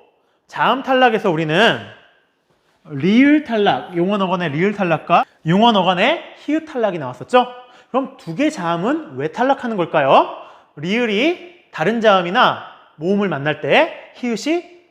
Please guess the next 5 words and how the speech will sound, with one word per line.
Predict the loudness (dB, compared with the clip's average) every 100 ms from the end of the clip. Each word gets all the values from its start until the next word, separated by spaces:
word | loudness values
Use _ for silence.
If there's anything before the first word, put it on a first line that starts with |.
| _
모음을 | -16 -12 -8 -6 -6 -8 -10
만날 | -12 -10 -12
때. | -14 -18 _ _ _ _ _ _ _ _ _ _ _ _ -12
자, | -12
히읗은요, | 2 4 4 2 0 2 0